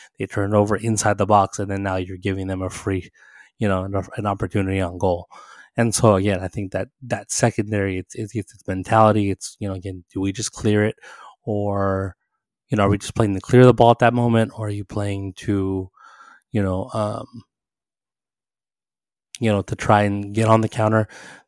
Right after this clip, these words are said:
Again, I think those, n-, just having that, uh, that,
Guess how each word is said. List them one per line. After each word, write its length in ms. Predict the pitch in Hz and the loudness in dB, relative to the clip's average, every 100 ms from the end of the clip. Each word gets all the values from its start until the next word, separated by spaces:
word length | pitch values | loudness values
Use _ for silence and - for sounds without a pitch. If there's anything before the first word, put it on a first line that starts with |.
| _ | _
Again, 220 | 120 113 | -2 2
I 80 | 101 | 2
think 280 | - 110 104 | 0 -4 0
those, 440 | 107 107 104 - - _ _ _ | 2 4 4 -2 -12 _ _ _
n-, 220 | 120 117 131 _ _ - | -4 -2 -4 _ _ -10
just 240 | 117 127 - | 2 2 2
having 320 | 123 117 110 | 2 2 2
that, 140 | 101 | 0
uh, 140 | 98 98 | 0 -4
that, 280 | 110 101 | -2 -2